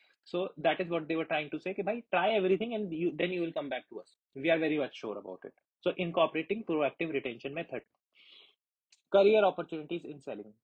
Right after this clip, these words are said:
तो ये कुछ सेल्स प्रमोशनल या जो भी करियर अपॉर्चुनिटीज हैं, सेल्स रिप्रेजेंटेटिव जॉब्स भी हो सकते हैं, सेल्स मैनेजमेंट जॉब्स भी हो सकते हैं, एडमिनिस्ट्रेटिव जॉब positioning related to sales, account executive and advisor and executive level management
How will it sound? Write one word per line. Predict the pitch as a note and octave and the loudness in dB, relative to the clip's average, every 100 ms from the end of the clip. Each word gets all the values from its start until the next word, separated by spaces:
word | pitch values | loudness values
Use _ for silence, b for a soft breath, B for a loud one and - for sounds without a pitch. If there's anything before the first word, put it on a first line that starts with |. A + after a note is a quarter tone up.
| _ | _
तो | E3 | -2
ये | E3+ F3+ | 0 0
कुछ | G3 - | -2 -4
सेल्स | - E3 E3+ - | -4 -4 -4 -6
प्रमोशनल | F3 E3 D#3 E3 D3 | -6 -6 -8 -8 0
या | E3+ D#3+ | 0 2
जो | D#3+ | 0
भी | D#3+ | -2
करियर | E3 D#3+ E3+ | -2 0 2
अपॉर्चुनिटीज | D#3+ D#3 D#3 D3 D3 C#3+ C3+ | 0 -2 -6 -8 -6 -8 -6
हैं, | D#3+ | -10
सेल्स | E3+ D3+ D#3 D#3 | -6 -4 -2 -4
रिप्रेजेंटेटिव | C3+ B2+ B2+ - C3+ D3 | -6 -8 -12 -8 -6 -4
जॉब्स | C#3 C#3+ C#3 C#3 | -2 -2 -2 -2
भी | |
हो | C#3+ | -4
सकते | C3+ - | -4 -8
हैं, | C#3+ | -2
सेल्स | C#3+ C3+ C3+ | -2 -4 -8
मैनेजमेंट | B2+ C#3 C3+ D#3 D3 | -10 -10 -8 -12 0
जॉब्स | D3+ C#3+ _ | 0 0 _
भी | D3 | -6
हो | |
सकते | - C3+ D3 | -4 -8 -4
हैं, | C3 | -4
एडमिनिस्ट्रेटिव | C3 C3+ C#3+ D#3 D3 _ B2 | -4 -6 -4 -4 -6 _ 0
जॉब | C#3 D3 - | 2 2 2
positioning | C3 C3+ D#3 C#3+ | -2 -2 -6 -4
related | C3+ C3+ C3 C#3 C#3+ | 0 0 0 -2 -4
to | - | -2
sales, | D3+ F3 F#3+ _ B B B - | 0 2 0 _ B B B -4
account | D3 D#3+ E3+ E3+ | 0 2 4 2
executive | D3+ D#3+ D3+ D#3 D#3+ D#3+ | 2 2 2 0 0 -2
and | D3 | 0
advisor | C#3+ C#3 D#3 F#3 - | 2 2 2 -2 -2
and | C#3 C#3 C#3+ | -2 -2 -4
executive | C3+ C3+ C3+ D#3+ C#3 C3 | -4 -2 -2 -4 -4 -4
level | B2 C#3 | -4 -4
management | B2 G#2+ B2 | -6 -6 -10